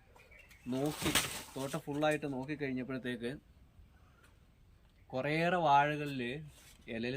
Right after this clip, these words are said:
തങ്ങി നിൽക്കാണ്ട്, ദിവസം രാവിലെ നോക്കുന്നതാണ്, രണ്ട് ദിവസം തോട്ടം ശ്രദ്ധിക്കാതെയായി, ആ,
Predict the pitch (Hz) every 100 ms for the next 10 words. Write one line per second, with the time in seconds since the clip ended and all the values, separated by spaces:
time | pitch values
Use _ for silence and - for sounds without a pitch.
0 | 127 120 131 135 123 117 117 110 123 131
1 | 127 131 123 120 135 127 131 127 120 131
2 | 131 123 123 123 131 120 120 131 127 117
3 | 127 - - - - - - - - -
4 | - - 120